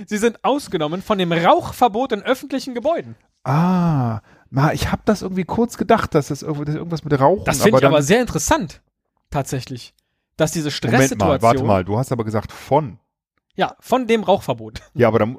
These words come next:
Speaker 2: ach, oh.
Speaker 1: Ja, das
Speaker 2: Also, das ist
Speaker 1: steht
Speaker 2: jetzt,
Speaker 1: da
Speaker 2: ja,
Speaker 1: so.
Speaker 2: aber dann, dann denk ich doch die ganze Zeit von und dann denk ich doch nicht von dem und dann, dann denk ich doch was ganz anderes. Finde ich jetzt unfair.
Speaker 1: <laughs>
Speaker 2: Na gut.
Speaker 1: Okay. Wir, nee, streichen wir die? Hast du
Speaker 2: Nein,
Speaker 1: recht?
Speaker 2: nein.
Speaker 1: Und wir nehmen direkt, nee, wir nehmen direkt eine hier,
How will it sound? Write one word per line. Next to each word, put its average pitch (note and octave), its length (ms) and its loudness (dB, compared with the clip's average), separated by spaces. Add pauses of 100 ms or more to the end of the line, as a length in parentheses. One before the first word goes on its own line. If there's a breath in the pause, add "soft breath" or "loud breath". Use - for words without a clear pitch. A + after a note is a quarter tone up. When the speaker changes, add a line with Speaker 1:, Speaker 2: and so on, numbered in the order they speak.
Speaker 2:
ach, G#2+ 340 -8
oh. F#2 400 2 (300 soft breath)
Speaker 1:
Ja, A3 80 6
das A#3 40 6
Speaker 2:
Also, - 40 8
das A#2 80 6
ist B2 40 -2
Speaker 1:
steht A#3 220 2
Speaker 2:
jetzt, E3 80 2
Speaker 1:
da E3+ 180 6
Speaker 2:
ja, C#3 160 6
Speaker 1:
so. D3+ 60 6
Speaker 2:
aber D#3 120 8
dann, D3+ 220 2
dann D3 140 -2
denk F#3 140 -4
ich - 40 -12
doch E3 100 0
die D#3 80 -4
ganze D#3+ 220 0
Zeit C#3 100 0
von F3+ 400 -2
und C#3 80 -10
dann D3 140 0
denk E3+ 160 -4
ich D3+ 80 -8
doch D#3+ 100 -4
nicht D#3+ 160 -8
von D3 220 -8
dem D#3+ 360 4
und D3+ 80 -6
dann, D3 200 0 (320 soft breath)
dann C#3+ 120 -4
denk E3 160 -2
ich D3+ 60 -6
doch D3+ 100 0
was C#3 140 -4
ganz D3+ 200 -4
anderes. C#3 360 -4
Finde G#3+ 160 -6
ich G3 120 -4
jetzt - 20 -18
unfair. G#2+ 840 0
Speaker 1:
<laughs> - 960 -8
Speaker 2:
Na D#3 180 4
gut. D3 220 0
Speaker 1:
Okay. D3+ 80 0 (360 loud breath)
Wir, A3+ 180 0
nee, C4 220 0
streichen B3+ 400 0
wir E4 100 -2
die? D#4+ 160 2
Hast G4+ 140 -10
du A2+ 60 -6
Speaker 2:
Nein, C#3 300 6
Speaker 1:
recht? - 260 -2 (200 soft breath)
Speaker 2:
nein. G#2+ 180 2
Speaker 1:
Und A3+ 80 2
wir A3+ 100 6
nehmen C#4 280 2
direkt, A#3+ 340 0
nee, A#3 120 0
wir F#3+ 80 2
nehmen D4+ 240 -2
direkt C#4+ 460 -2
eine E4+ 280 0
hier, B3+ 480 0